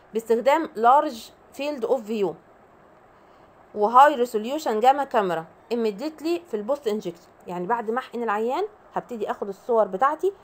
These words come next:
في السوباين والاريكت على جاما كاميرا، الكولومينيشن بتاعه كبير وهاي ريزوليوشن عشان اغطي كل منطقه الشيست، وباخد تمانية فيو اوبتين، بصور anterior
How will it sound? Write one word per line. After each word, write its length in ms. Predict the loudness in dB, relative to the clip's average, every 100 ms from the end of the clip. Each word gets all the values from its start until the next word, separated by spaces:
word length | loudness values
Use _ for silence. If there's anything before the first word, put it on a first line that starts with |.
| -20 -20
في 60 | -10
السوباين 560 | -8 -4 2 2 2 -8 -14
والاريكت 760 | -4 0 -2 -2 -2 0 -2 -4 -20 -20 -20 -2
على 180 | 0 2
جاما 220 | 0 -2
كاميرا، 440 | 0 0 2 -4 -10 _ -14 -12
الكولومينيشن 600 | -2 -2 0 -2 -2 0
بتاعه 400 | 2 2 0 -6 -16 -20 _
كبير 380 | -10 -6 -4 -4 -6 -6
وهاي 260 | 0 2 2
ريزوليوشن 640 | 0 -6 -8 -8 -4 -4
عشان 340 | -4 -6 -8 -6
اغطي 340 | -4 -4 -4
كل 220 | -8 -4 -4
منطقه 300 | -4 -4 -6
الشيست، 340 | -10 -12 -14 -16 -20 _ -20 -20 -12
وباخد 420 | -2 2 2 0 -2
تمانية 380 | -2 -2 -2
فيو 220 | -4 -2 -2
اوبتين، 440 | -2 -2 -6 -6 -14 -20 -20 -20 _
بصور 480 | -2 4 4 4 2
anterior 440 | 0 -6 -6 -4